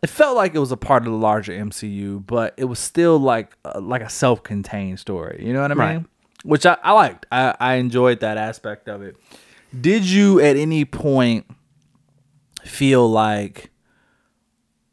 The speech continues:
Speaker 1: you know, this, this, this mission of yours would be a lot easier if you just, like, you know, fucking call Steve? Like, where's Captain America at?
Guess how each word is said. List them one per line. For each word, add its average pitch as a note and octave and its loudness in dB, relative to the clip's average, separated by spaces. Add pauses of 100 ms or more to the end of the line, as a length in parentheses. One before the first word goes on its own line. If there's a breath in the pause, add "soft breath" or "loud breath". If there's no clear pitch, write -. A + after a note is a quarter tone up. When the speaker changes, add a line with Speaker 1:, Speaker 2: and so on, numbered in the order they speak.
(420)
Speaker 1:
you B2+ 0
know, A#2+ 2
this, A#2 -4
this, - -12 (360)
this A2 -10
mission D3 -2
of G#2 -4
yours G2+ -6
would G2+ -12
be G#2 -8
a G2+ -6
lot G2+ -4
easier G2+ -6
if F#2 -16
you F#2+ -12
just, F2 -16
like, D2+ -16 (280)
you F2+ -16
know, E2 -16
fucking G2 -16
call F#2 -10
Steve? - -16 (1500)
Like, A2 -18
where's E3+ -6
Captain F3+ -8
America A#2+ -10 (140)
at? - -20